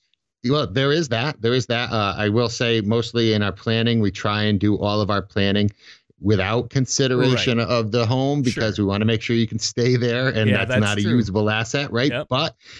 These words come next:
Speaker 1: it is something you can draw on. And if you're, but when, quite honestly, what if part of your plan is to downsize at a particular date? You
Speaker 2: Sure.
Speaker 1: can make a relative guess as to what the, that asset might be worth in a ballpark at that point. So it's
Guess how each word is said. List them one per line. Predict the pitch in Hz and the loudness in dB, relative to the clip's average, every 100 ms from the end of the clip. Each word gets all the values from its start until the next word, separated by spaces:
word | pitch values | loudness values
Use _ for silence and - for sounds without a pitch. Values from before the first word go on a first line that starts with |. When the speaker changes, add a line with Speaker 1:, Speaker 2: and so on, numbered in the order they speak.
| - | -10
Speaker 1:
it | 143 131 | -4 0
is | 139 147 | 0 0
something | 151 143 151 | -2 -2 0
you | 147 | -2
can | 131 156 | -2 -2
draw | 135 123 | 0 0
on. | 139 160 | 0 0
And | 127 139 147 | 0 0 0
if | - | 0
you're, | 131 - - - _ _ - | 0 0 -6 -12 _ _ -2
but | 107 - | -2 0
when, | 113 104 - _ _ | 2 2 0 _ _
quite | - 113 | -4 0
honestly, | 139 147 110 | 0 0 0
what | 95 98 | 0 0
if | 92 | -2
part | 101 92 | 0 2
of | 92 | 2
your | 113 | 0
plan | - 87 95 123 - - - | 0 0 0 -2 -10 -20 -4
is | 110 | -4
to | - | -2
downsize | 143 160 185 - 90 85 90 | 0 0 0 0 -2 -2 0
at | 85 | 0
a | |
particular | - 87 - 87 87 82 | 0 -2 -2 -2 0 0
date? | 78 90 78 | 2 0 2
You | 135 | 0
Speaker 2:
Sure. | |
Speaker 1:
can | 190 160 | 2 2
make | 101 101 | 0 0
a | |
relative | 92 80 92 90 92 - 90 | 0 0 0 0 0 -2 -4
guess | - 87 85 | 0 0 0
as | 90 | -2
to | - | 0
what | 95 95 - | 0 0 0
the, | 90 - - - - | -2 -4 -18 -18 -4
that | 104 | -2
asset | 98 98 113 92 | 0 -2 -2 -2
might | 101 101 | -2 -2
be | 104 98 | 0 0
worth | 92 92 - - | 2 0 -2 -2
in | 117 | -2
a | |
ballpark | - 113 110 - 110 107 | 0 0 -2 -2 -2 0
at | 107 | -2
that | 104 98 | -2 -4
point. | - 117 123 120 | -2 0 0 -2
So | 104 | -2
it's | 92 - | -2 -4